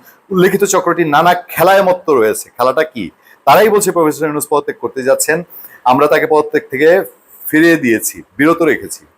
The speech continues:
ওই যে সন্ধ্যাবেলায় গেছে বেইলি রোডে, গিয়ে তারা নাকি বুঝাইছে, তাদের বুঝ-, বুঝছে, বুঝার পরে পদত্যাগ থেকে ফিরে আসছে। হ্যাঁ, তারাই এখন জরুরি অবস্থা জারি হচ্ছে এমন খবর রটাচ্ছে, মানে ঘোলা পানিতে মৎস্য শিকার। বাস্তবের সঙ্গে এর কোনো মিল নেই।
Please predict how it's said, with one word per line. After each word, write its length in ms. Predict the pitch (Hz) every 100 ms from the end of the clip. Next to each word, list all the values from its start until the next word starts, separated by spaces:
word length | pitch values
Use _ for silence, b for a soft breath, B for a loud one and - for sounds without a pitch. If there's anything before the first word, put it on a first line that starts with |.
| -
ওই 120 | 226
যে 100 | 170
সন্ধ্যাবেলায় 500 | 160 156 139 135 135
গেছে 300 | 127 110 131 127 _ _
বেইলি 220 | 107 104
রোডে, 220 | 98 95 110 b b b 110
গিয়ে 240 | 117 107
তারা 220 | 101 98
নাকি 220 | 98 98 92
বুঝাইছে, 480 | 104 101 92 -
তাদের 240 | 90 87 87
বুঝ-, 260 | 92 90 107
বুঝছে, 320 | 131 - 95 - _ _ _ -
বুঝার 220 | 110 113
পরে 240 | - 107 101
পদত্যাগ 320 | 117 - - -
থেকে 120 | 95
ফিরে 280 | - 143 123
আসছে। 400 | 95 - 90 85 _
হ্যাঁ, 220 | 147 139 82 B 196 165 -
তারাই 260 | 139 196
এখন 300 | 233 196 170
জরুরি 280 | 156 175 202
অবস্থা 280 | 185 170 175
জারি 180 | 170 160
হচ্ছে 240 | 156 -
এমন 180 | 143 139
খবর 260 | 123 117 107
রটাচ্ছে, 380 | 95 90 - 110
মানে 160 | 190
ঘোলা 200 | 180 160
পানিতে 380 | 160 147 139 156 165 _ _ _ _ 117
মৎস্য 320 | - - 127
শিকার। 280 | - 95 76 - - B B B
বাস্তবের 340 | 123 - 160
সঙ্গে 260 | 156 131 170
এর 180 | 170 104
কোনো 420 | 113 127 220 170
মিল 380 | 101 120 127 95
নেই। 160 | 80